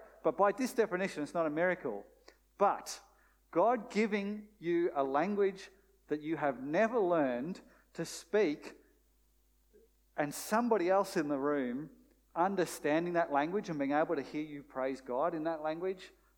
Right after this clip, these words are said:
that is a fair dinkum miracle. That fits that definition. And so miracles, by this definition, they're hard to get our head around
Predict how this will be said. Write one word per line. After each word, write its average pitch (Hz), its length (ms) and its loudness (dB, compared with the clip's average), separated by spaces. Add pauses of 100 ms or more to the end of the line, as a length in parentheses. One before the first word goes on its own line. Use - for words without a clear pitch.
(180)
that 185 200 4
is 156 120 0
a 147 60 -4
fair 151 320 2
dinkum 139 300 -2
miracle. 117 580 -6 (380)
That 165 320 0
fits 160 220 -4
that 135 240 -4
definition. 120 580 -8 (560)
And 156 100 -4
so 170 140 4
miracles, 202 520 2
by 175 240 4
this 214 200 0
definition, 156 800 -2 (280)
they're 202 200 4
hard 202 580 2
to 185 100 -4
get 170 200 2
our 165 120 4
head 196 180 2
around 139 420 0